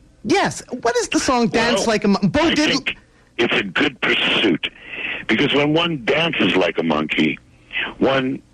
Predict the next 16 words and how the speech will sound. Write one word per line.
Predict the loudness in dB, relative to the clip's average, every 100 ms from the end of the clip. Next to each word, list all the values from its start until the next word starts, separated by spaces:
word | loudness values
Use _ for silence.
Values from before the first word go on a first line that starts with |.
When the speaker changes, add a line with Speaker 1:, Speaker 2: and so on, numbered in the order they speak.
| _ _ -6
Speaker 2:
begins | 0 2 2 2
to | 2 0 _ _ _ _ _ 2
take | 4 4
on | 2
the | 2
characteristics | 0 2 2 2 2 4 4 4 0 0
of | 0
a | 2
monkey. | 0 0 -6 -10 -12 -12 -6 -4 0
And | 2
when | 4
you | 4 2 2
think | 0 0
about | 0 0 2
monkeys, | 2 2 2 0 2 0 0
Nardwuar, | 0 2 0 -2 -2